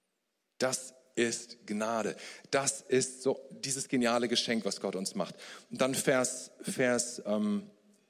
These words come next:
acht und neun. "Weil Gott so gnädig ist, hat er euch durch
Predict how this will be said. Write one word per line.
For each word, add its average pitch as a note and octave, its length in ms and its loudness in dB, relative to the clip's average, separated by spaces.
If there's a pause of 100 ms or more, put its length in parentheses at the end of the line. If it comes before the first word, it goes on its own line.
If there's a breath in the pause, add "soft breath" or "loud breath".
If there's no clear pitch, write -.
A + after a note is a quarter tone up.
(500)
acht - 220 -2
und B2 120 4
neun. A2 320 2 (1120 loud breath)
"Weil D3 420 6
Gott C#3 440 4 (360)
so C#3 280 6
gnädig C3+ 440 2
ist, - 400 -2 (640 soft breath)
hat - 280 -4
er B2+ 200 2
euch A2+ 440 2
durch D3+ 600 2